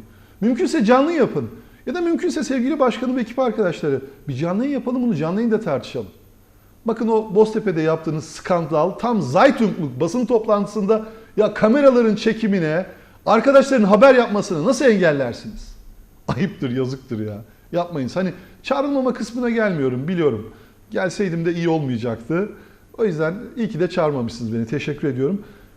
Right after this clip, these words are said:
Son olarak Efili'yi söyleyeceğim size. Efili'de Akçakoca Deresi'nden Kadınlar Plajı'na kadar bir imar yolu projesi var. On metre genişliğinde. Orada neler olacak bilmiyorum ama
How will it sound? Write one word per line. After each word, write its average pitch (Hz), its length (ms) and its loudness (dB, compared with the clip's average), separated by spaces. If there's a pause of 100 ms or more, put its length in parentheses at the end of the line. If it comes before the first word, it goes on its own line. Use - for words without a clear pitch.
(340)
Son 269 300 4
olarak 214 460 2
Efili'yi 170 380 -2
söyleyeceğim 131 560 -2
size. 127 240 -8
Efili'de 165 800 -2
Akçakoca 139 540 -4
Deresi'nden 143 640 -2 (380)
Kadınlar 190 520 -2
Plajı'na 160 420 -4
kadar 156 340 -2
bir 180 220 -6
imar 170 360 2
yolu 147 420 0 (220)
projesi 139 440 -4
var. 113 140 -2 (140)
On 190 160 0
metre 160 320 -4
genişliğinde. 127 600 -6 (480)
Orada 254 320 2
neler 233 200 2
olacak 165 380 -2
bilmiyorum 208 320 0
ama 185 260 -2